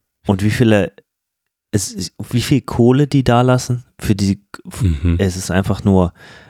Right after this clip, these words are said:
Speaker 1: es ist einfach nur brutal. Es, also, es wundert mich,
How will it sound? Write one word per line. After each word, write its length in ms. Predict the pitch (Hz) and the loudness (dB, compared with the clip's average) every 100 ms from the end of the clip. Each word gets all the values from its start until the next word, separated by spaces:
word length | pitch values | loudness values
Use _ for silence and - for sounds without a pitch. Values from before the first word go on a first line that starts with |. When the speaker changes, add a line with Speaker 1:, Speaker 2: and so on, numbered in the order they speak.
| _ | _
Speaker 1:
es 60 | |
ist 60 | - | -8
einfach 180 | 101 107 | -4 -2
nur 140 | 104 | -2
brutal. 580 | - 98 - 95 90 85 _ | -2 -6 -4 -4 -4 -8 _
Es, 200 | 101 104 | -2 0
also, 320 | 90 117 123 - - | 2 4 2 0 -4
es 180 | 117 110 | -2 2
wundert 300 | 156 190 170 | 2 2 2
mich, 220 | 147 - | -2 -4